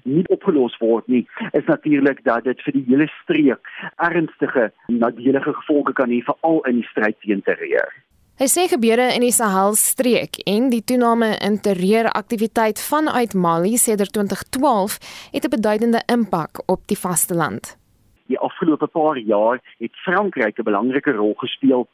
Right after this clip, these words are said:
Speaker 1: om hierdie ontwikkeling van islamitiese terreur in Mali en sy buurlande te probeer beveg.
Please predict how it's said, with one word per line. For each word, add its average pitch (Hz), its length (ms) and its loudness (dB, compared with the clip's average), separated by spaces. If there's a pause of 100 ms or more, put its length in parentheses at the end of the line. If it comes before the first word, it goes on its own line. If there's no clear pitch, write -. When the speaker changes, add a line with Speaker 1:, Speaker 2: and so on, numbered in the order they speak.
(120)
Speaker 1:
om 185 240 2
hierdie 120 420 0 (200)
ontwikkeling 139 540 0
van 131 120 -2
islamitiese 123 560 -4
terreur 117 480 0 (240)
in 151 200 0
Mali 120 520 0
en 117 160 -4
sy 127 140 0
buurlande 120 560 0
te 131 100 -4
probeer 107 340 -2
beveg. 156 400 -2